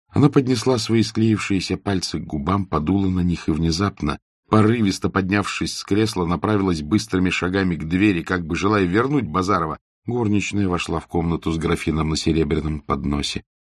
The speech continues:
Одинцова остановилась, велела ей уйти и села опять. И опять задумалась. Коса её развелась и тёмной змеёй упала к ней на плечо. Лампа ещё долго горела в комнате Анны Сергеевны, и долго она оставалась неподвижною,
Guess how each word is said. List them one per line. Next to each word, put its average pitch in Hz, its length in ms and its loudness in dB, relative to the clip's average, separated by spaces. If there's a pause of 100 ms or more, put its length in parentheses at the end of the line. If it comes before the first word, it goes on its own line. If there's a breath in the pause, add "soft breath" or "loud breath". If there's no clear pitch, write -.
(180)
Одинцова 101 520 4
остановилась, 95 640 -2
велела 90 260 0
ей 87 220 0
уйти 85 380 -4
и - 100 -6
села 98 300 -2
опять. - 340 -14 (300)
И 82 60 0
опять 98 240 4
задумалась. - 800 -6 (440)
Коса - 360 2
её 82 160 4
развелась 76 540 -2
и - 80 -8
тёмной 78 320 0
змеёй 80 400 2
упала 78 560 -2
к - 140 -14
ней 73 240 0
на 71 160 -2
плечо. - 580 -6 (380)
Лампа 104 320 2
ещё 98 220 -2
долго 107 380 -2
горела 78 380 -6
в - 80 -18
комнате 78 480 -2
Анны 76 300 -2
Сергеевны, 73 640 -6 (220)
и 107 100 6
долго 113 540 4
она 95 160 -2
оставалась 92 480 -4
неподвижною, 95 1160 -6